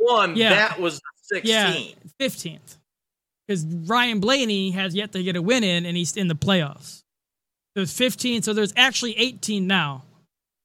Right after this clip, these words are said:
Speaker 1: Okay.
Speaker 2: with, with Eric Jones, Bubba, and Chris Buescher winning. Now there's eighteen different winners this year. Yeah, Ryan
Speaker 1: That's
Speaker 2: Blaney.
Speaker 1: still a ton of
Speaker 2: Yeah, it is. And if they get one more,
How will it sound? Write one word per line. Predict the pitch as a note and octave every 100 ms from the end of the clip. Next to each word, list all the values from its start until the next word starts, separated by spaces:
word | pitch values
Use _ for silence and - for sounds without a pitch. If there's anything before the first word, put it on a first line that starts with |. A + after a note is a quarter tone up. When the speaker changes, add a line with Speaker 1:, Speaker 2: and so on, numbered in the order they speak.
| _ -
Speaker 1:
Okay. | F3+
Speaker 2:
with, | F3+ D3
with | E3 F#3+ F3+ - - _ _ -
Eric | G#3+ A#3+ A#3+
Jones, | G3 A3 G#3+ F3+
Bubba, | E3 G3+ G3 F#3+ F#3 -
and | F3+ F3 E3+ E3 D#3+ D#3+ D3 _
Chris | G#3 F3+
Buescher | E3 G#3 - E3+
winning. | E3 D#3+ D#3+ D3+
Now | E3+ F3
there's | E3 -
eighteen | F#3 F3+ F#3+ F3+
different | D#3+ E3+
winners | D#3 D3
this | C#3+ -
year. | C3 - _ _ _ _ _ _ _ _ _ -
Yeah, | E3+ D3+ - F3 D#3+
Ryan | A#3 A#3+ A#3+
Speaker 1:
That's |
Speaker 2:
Blaney. | A3 G#3+
Speaker 1:
still | F#3+ C3
a |
ton | C#3+ - C#3 B2+
of | G3+
Speaker 2:
Yeah, | A3+ C#4+ G#3+
it | G#3+
is. | C#4 B3+ - -
And | A#3
if | G#3+
they | C#4
get | C4 B3
one | A#3+ F#3+ F#3 B3 C4+
more, | A#3 A#3+ C4+ D#4+ F#4